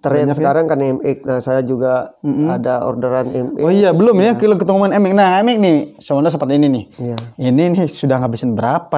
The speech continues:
Speaker 2: ini? Ini sudah cukup banyak ini pasti ini, M X
Speaker 1: Ya,
Speaker 2: ini.
Speaker 1: lumayan.
Speaker 2: Di luar knalpot, C D I sama karbu. Perkiraan Mami nih sudah buat bikin,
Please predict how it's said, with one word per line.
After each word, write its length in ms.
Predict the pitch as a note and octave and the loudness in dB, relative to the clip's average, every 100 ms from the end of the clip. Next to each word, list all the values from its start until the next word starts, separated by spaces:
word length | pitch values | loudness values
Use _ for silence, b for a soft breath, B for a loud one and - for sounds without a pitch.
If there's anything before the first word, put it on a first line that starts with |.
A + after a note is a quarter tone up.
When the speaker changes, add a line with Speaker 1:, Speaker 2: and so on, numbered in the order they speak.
| B2 | -2
Speaker 2:
ini? 100 | A#2 | -2
Ini 60 | E3+ | -4
sudah 280 | E3+ C#3+ C3 - B B B B B | -4 -4 -4 -6 B B B B B
cukup 220 | - D3 | -8 -4
banyak 340 | C3+ F#3 B3+ - | 0 2 2 2
ini 120 | F3+ E3 | 0 2
pasti 240 | E3 F3 | 2 0
ini, 80 | E3 | 0
M 200 | F3 E3+ E3 | 0 0 2
X 40 | |
Speaker 1:
Ya, 80 | D#3 | 2
Speaker 2:
ini. 140 | D3+ C#3+ A#2+ | 0 0 -2
Speaker 1:
lumayan. 400 | C3+ C#3 C3 B2 | -2 0 -2 0
Speaker 2:
Di 160 | G3 | 2
luar 240 | A#3 A#3+ A#3 | 4 4 2
knalpot, 480 | A#3 A#3 A#3 A#3+ | 2 2 2 0
C 80 | A#3 | 2
D 160 | G3+ A3 | 2 2
I 80 | A3 | 2
sama 400 | G#3+ G#3 G3 - - | 2 2 2 -2 -6
karbu. 560 | G3+ G3+ G3 E3+ C3+ D#3+ - _ - - | 0 2 2 0 -2 -6 -10 _ -20 -2
Perkiraan 320 | G#3 A3 A3 | 0 4 4
Mami 320 | G#3+ B3+ A#3 | 2 2 0
nih 80 | G#3 | 0
sudah 560 | - F3 F3+ F3 E3 D#3+ - - - - | -2 2 4 4 4 0 -4 -8 -10 -6
buat 320 | D#3+ E3+ E3 | 0 2 2
bikin, 640 | E3+ G3 F#3+ F3+ F3 F3 | 0 0 0 0 -2 -4